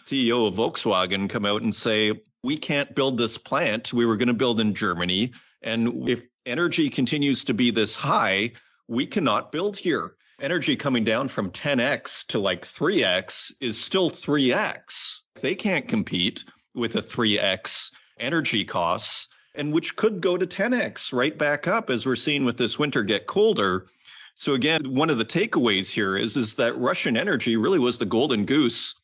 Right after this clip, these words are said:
for Germany, and they killed the golden goose, and there doesn't seem to be any adequate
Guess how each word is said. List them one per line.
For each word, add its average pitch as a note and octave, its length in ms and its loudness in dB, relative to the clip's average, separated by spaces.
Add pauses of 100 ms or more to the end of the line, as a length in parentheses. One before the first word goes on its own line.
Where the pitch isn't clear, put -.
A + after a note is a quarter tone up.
for A#2+ 580 2 (220)
Germany, D3 640 -2
and A#2 220 0
they B2 160 4
killed F3+ 280 -2
the C3 60 2
golden A#2+ 380 2
goose, A#2 340 4
and A2+ 180 2
there A2+ 160 4
doesn't C#3 360 0
seem C#3 200 2
to B2+ 60 2
be B2 260 2
any A2+ 480 0 (180)
adequate A2 580 -2